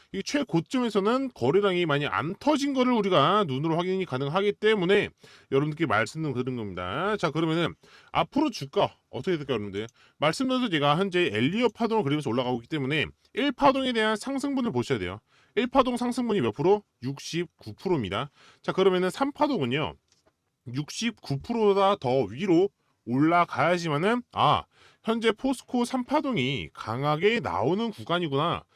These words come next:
라는 거를 우리가 알 수가 있는 거겠죠. 아시겠나요, 여러분들? 그, 그래서 우리가 항상 차트를 할 때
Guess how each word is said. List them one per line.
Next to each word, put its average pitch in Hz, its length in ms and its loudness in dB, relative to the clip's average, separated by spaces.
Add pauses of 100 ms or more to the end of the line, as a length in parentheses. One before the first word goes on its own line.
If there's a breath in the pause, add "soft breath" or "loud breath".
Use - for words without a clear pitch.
(260 soft breath)
라는 170 440 2
거를 254 200 2
우리가 139 560 -2
알 123 180 0
수가 - 200 -10
있는 120 140 -4
거겠죠. 98 380 -8 (520)
아시겠나요, 113 380 -4
여러분들? 104 340 -8 (400 loud breath)
그, 247 440 4
그래서 233 300 0
우리가 135 380 0
항상 175 360 -4
차트를 233 360 -6
할 208 80 -4
때 139 360 -6